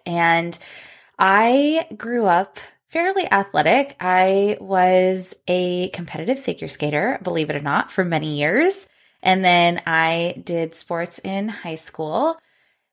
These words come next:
But it really wasn't until I got to college that I started seeing changes in my weight.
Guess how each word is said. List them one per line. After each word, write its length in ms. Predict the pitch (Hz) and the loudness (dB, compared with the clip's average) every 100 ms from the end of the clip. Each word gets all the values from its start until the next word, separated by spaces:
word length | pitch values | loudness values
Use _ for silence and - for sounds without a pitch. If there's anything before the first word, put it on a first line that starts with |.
| - | 2
But 100 | 254 | 2
it 60 | 233 | 4
really 220 | 285 349 | 2 4
wasn't 260 | 330 269 254 | 4 4 4
until 400 | 233 208 202 - | 2 0 0 0
I 360 | 165 170 170 170 | -2 0 0 -2
got 320 | 156 - - | -2 -4 -6
to 240 | - 165 156 | -6 -6 -8
college 840 | - 147 143 160 233 320 - - - | -6 -2 0 2 2 2 0 -6 -6
that 640 | 185 175 185 185 185 - - - | -6 2 4 6 4 2 -12 -10
I 140 | 175 | -10
started 600 | 180 202 214 269 262 262 - | -4 0 4 4 4 0 -10
seeing 400 | - 202 180 180 | -8 -4 -4 -6
changes 800 | - 156 151 160 247 320 302 - | -8 -8 -10 -4 -4 -4 -6 -6
in 280 | 180 170 175 | -2 -2 -4
my 240 | 165 156 | -6 -6
weight. 600 | 156 160 147 - - - | -6 -6 -8 -8 -12 -12